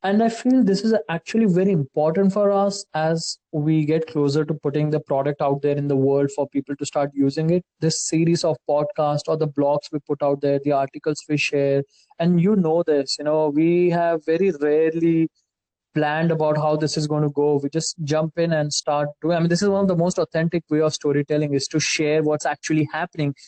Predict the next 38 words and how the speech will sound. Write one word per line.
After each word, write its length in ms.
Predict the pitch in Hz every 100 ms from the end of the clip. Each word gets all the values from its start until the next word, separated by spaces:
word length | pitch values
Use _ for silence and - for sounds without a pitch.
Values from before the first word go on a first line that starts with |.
| -
And, 160 | 165 170
you 80 | 180
know, 180 | 202 - _ -
uh, 120 | 165
that's 320 | 151 165 - -
the 120 | 180
reason 400 | 170 185 190 156
when, 280 | 160 160 175
why 220 | 151 156
people 340 | 160 160 175 170
still 300 | - 180 175
get 160 | 175
excited 440 | 156 - 170 160 165
about 380 | 156 156 160 160
behind 340 | - 147 160 170
the 80 | 165
scenes 300 | 156 156 165
of 160 | 147
a 80 | -
movie. 540 | 143 147 156 147 139 - - _ -
Despite 360 | 151 - 202
movie 280 | 165 160 180
in 80 | 175
itself 400 | 147 - 170 175
is 80 | 175
a 80 | 180
story, 420 | - 170 185 190
behind 380 | 151 143 156 170
the 100 | 185
storytelling 560 | - 185 180 185 180 180
itself, 440 | 170 - 180 180 - _
I 400 | - 151 151 151 151
love 320 | 143 160 180
that. 180 | 147 135
I 60 | 139
mean, 80 | 147
that 220 | 160 180
is 160 | 180